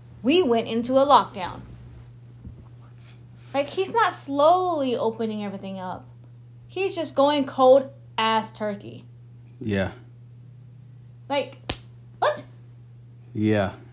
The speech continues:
Speaker 2: And it's a lot. Like, and, you know, just listening, obviously you don't wanna listen to news outlets all the time because they can kinda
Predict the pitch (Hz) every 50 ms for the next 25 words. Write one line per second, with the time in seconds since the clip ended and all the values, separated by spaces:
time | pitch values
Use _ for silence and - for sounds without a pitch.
0 | - - - - 110 113 110 110 110 107 107 104 95 101 - - - - - -
1 | - - - - - - - - - - - - - - - - - - - -
2 | - - - - - - - - - 147 143 - - 107 104 107 110 110 104 110
3 | - - - - - 107 110 107 107 107 - - - - - - - - - -
4 | - - - - - - - - - - - - - - - - - - - -
5 | - - - - - - - - - - - - 123 123 117 - - - - -
6 | - - 135 139 139 143 143 139 135 139 147 131 131 135 147 151 143 160 156 151
7 | 127 82 98 156 185 170 165 - - 139 131 127 127 131 131 131 131 131 120 110
8 | 117 117 117 - 123 113 107 101 98 101 107 107 110 107 101 - 104 107 104 95
9 | 110 107 101 - - - 95 101 107 107 107 107 104 - 110 107 110 110 110 110
10 | 110 107 95 - - 104 101 101 95 110 110 107 107 - 110 104 101 101 101 101
11 | 95 - - 110 107 107 101 98 95 101